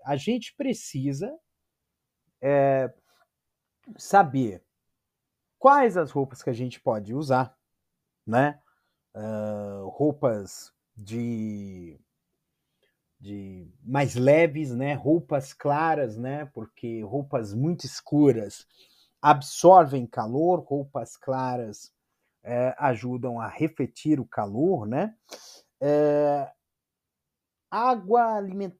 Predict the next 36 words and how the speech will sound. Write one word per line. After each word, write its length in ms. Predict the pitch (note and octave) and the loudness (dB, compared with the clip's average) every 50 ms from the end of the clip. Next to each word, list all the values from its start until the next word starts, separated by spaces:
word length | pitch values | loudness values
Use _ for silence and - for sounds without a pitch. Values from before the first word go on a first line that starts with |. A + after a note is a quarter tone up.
| _ _ | _ _
hidratação 1120 | - D#3 E3+ F#3 E3+ F3 F3+ F3+ E3 - - E3+ - - - - - - G3+ G3+ G3+ F3+ | -14 -12 -10 -6 -6 0 0 0 0 0 -6 -8 -8 -8 -16 -20 -4 -2 -2 -2 -2 -4
o 40 | D3+ | -8
tempo 480 | - _ - F#3+ E3+ - _ C3+ - _ _ | -8 _ -6 -6 -6 -6 _ -18 -18 _ _
todo, 300 | _ F#3+ F3+ D#3+ C#3+ D3 | _ -2 -2 -2 -4 -12
tem 220 | - _ - A#3 | -12 _ -10 -10
que 180 | - _ _ D3+ | -10 _ _ -8
beber 380 | B2 D3 C#3+ A#2+ A2 B2+ A#2+ A2+ | -6 -6 -6 -6 -6 -8 -8 -6
água 340 | A2+ A2+ A2 A2 G#2+ G#2+ | -8 -8 -10 -10 -12 -12
o 20 | G#2 - | -14 -12
tempo 240 | _ C#3 A#2+ G#2+ - _ _ | _ -10 -10 -10 -12 _ _
todo, 320 | _ A2+ A2 A#2 A2 A2 | _ -10 -10 -10 -10 -12
porque 280 | _ _ _ - - D#3 | _ _ _ -10 -8 -6
beber 380 | C3+ D#3+ D3+ A#2+ A2 C3 B2+ | -4 -4 -6 -4 -4 -6 -6
água 340 | A#2 A#2 A2+ A2+ A2 A2 A2 | -6 -6 -8 -10 -8 -10 -10
faz 360 | - - - D3 C3 A#2 G2 | -12 -8 -6 -6 -6 -4 -6
muito 300 | A#2+ A#2+ A#2+ A2+ - - | -6 -8 -8 -8 -10 -12
bem, 260 | F#2+ F2+ G#2 A2 A2 G#2+ | -14 -10 -10 -8 -8 -8
a 60 | G2+ | -8
gente 260 | G#2 A2+ A2 A2 - | -8 -10 -12 -12 -14
fica, 480 | - _ - B2 A2+ _ - A#2+ G#2 - _ _ _ _ _ _ _ _ _ _ _ E2+ | -20 _ -16 -18 -16 _ -8 -8 -8 -8 _ _ _ _ _ _ _ _ _ _ _ _
é, 120 | G2 G#2+ G#2+ | -12 -10 -8
devidamente 840 | G#2 A#2 C3 A#2+ C3+ D3 C3 C3 A#2 G#2+ A2 A#2 A#2 A2+ - - B2+ | -2 -2 -2 -2 -2 -2 0 0 0 0 0 -2 -2 -6 -6 -6 -6
hidratado. 800 | A#2+ G#2 A2+ G#2 G2+ G2 - _ - A#2 A#2+ B2+ C3+ C3 - - _ _ _ _ _ - - - - - - - - - _ _ _ _ _ _ _ _ _ | -6 -4 -4 -6 -6 -8 -10 _ -2 2 2 2 2 0 -4 -14 _ _ _ _ _ -20 -20 -18 -20 -20 -20 -20 -20 -20 _ _ _ _ _ _ _ _ _
E 480 | B3 C4+ C#4+ C#4+ D4 D4+ D4 E4+ - _ _ _ _ _ _ _ _ _ _ | 10 12 12 12 12 10 8 4 0 _ _ _ _ _ _ _ _ _ _
a 380 | - F#3 G3 G3 G3 G3+ G3+ G3+ | 4 6 8 8 10 8 8 6
alimentação, 760 | G3+ A3 B3+ B3 B3+ B3 A3 C#4+ D4 C#4 - - F#3 C3 A#2 | 6 4 4 2 2 2 2 2 2 2 0 0 0 0 0
a 40 | A#2+ | -2
alimentação 760 | C3+ D#3 G3 A3 A3 - C4+ B3 G#3+ - - A#3 A3+ - - | -4 -4 -6 -8 -4 -2 -2 -2 -2 -6 -6 -6 -6 -6 -10
não 160 | - D2+ - | -14 -18 -10
pode 240 | - - D#4+ D4+ D#4 | -2 -2 -2 -2 0
ser 100 | - C4+ | -4 -6
aquela 260 | A#3+ A#3+ - A3+ A3 | -4 -2 -4 -4 -4
alimentação 560 | G#3+ G#3 G#3 G3 - - F3 D#3+ - - F3 E3+ | -4 -6 -8 -10 -10 -10 -12 -12 -8 -8 -8 -8
pesada, 640 | - _ G#3 - A#3 D3+ C#3 C3 C3 B2 A2 G#2+ A2 | -6 _ -8 -6 0 0 0 0 0 -2 -6 -10 -14
né? 200 | A#2+ B2 B2+ B2 | -12 -12 -12 -14
Aquela, 500 | A2+ _ _ B2+ A#2+ A2+ G#2+ G2 G2 | -14 _ _ -16 -16 -16 -18 -20 -20